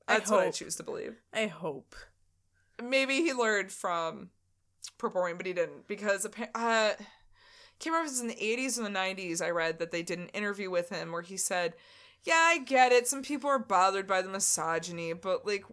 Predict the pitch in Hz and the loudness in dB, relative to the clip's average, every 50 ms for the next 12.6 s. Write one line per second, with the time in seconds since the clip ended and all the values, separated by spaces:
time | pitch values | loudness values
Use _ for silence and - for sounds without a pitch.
0 | - - 214 233 233 233 262 262 285 285 - - - 269 247 240 226 220 - - | -8 -4 -2 0 2 2 2 2 2 0 -2 -4 -4 -4 -4 -4 -4 -4 -4 -4
1 | 226 220 - 226 208 208 - - 226 233 226 - 220 208 - - 185 190 190 185 | -4 -4 -4 -2 -2 -2 -2 0 -2 -2 -2 -2 -4 -8 -6 -4 -2 -2 -2 -2
2 | 175 175 185 196 196 - - - - 214 214 220 254 254 - - - 208 202 214 | -2 -2 -2 -2 -2 -2 -4 -4 -4 -6 -4 -2 -2 -2 -4 -4 -4 -2 -2 -2
3 | 208 185 175 - 190 185 185 185 175 165 160 160 156 160 160 165 - - 180 170 | -2 -6 -6 -4 -4 -4 -2 -2 -4 -2 0 0 0 0 0 0 -2 -2 -2 -2
4 | 165 - 185 180 185 190 180 - 180 156 151 160 165 156 160 - 170 156 156 156 | 0 0 2 2 2 0 -2 -4 -8 -4 -2 0 0 0 -2 -4 -8 -6 -2 -2
5 | 156 156 156 - 196 202 208 202 208 226 208 208 - - 233 226 - 220 - 233 | -2 -2 0 0 0 2 2 2 4 2 2 2 0 -2 -4 -4 -4 -6 -2 0
6 | 202 202 196 196 202 - _ _ _ _ _ _ _ _ _ - 202 214 - - | 2 2 2 0 -2 -8 _ _ _ _ _ _ _ _ _ -4 0 2 2 4
7 | - 220 208 226 247 240 233 - 175 - 196 180 180 170 165 165 - - 160 170 | 6 6 6 8 8 6 4 2 0 -4 -4 -2 0 0 0 -2 -4 -6 -6 -4
8 | 170 165 156 156 151 156 170 180 - - - 247 247 240 226 202 - 226 254 269 | -2 0 0 0 0 -2 -4 -6 -10 -8 0 2 4 4 4 4 2 0 2 2
9 | - - 311 277 269 262 269 269 262 254 220 220 220 185 - - - 202 190 196 | 4 4 6 6 6 6 4 4 2 0 2 0 0 -2 -2 -6 -4 -2 -2 0
10 | 214 214 214 214 - 185 170 165 160 160 156 - - 151 147 147 160 - - - | 0 0 0 -2 -2 -4 -2 -2 -2 -2 -2 -4 -4 -2 -2 -2 -2 -4 -4 -4
11 | 208 185 - - 240 254 254 226 220 214 202 - - 220 202 196 196 202 196 202 | -4 -6 -2 2 6 8 8 8 8 8 6 4 2 2 0 2 2 2 4 2
12 | - - - 233 202 - 214 220 - - - | 2 0 -2 -4 -6 -6 -8 -10 -10 -10 -10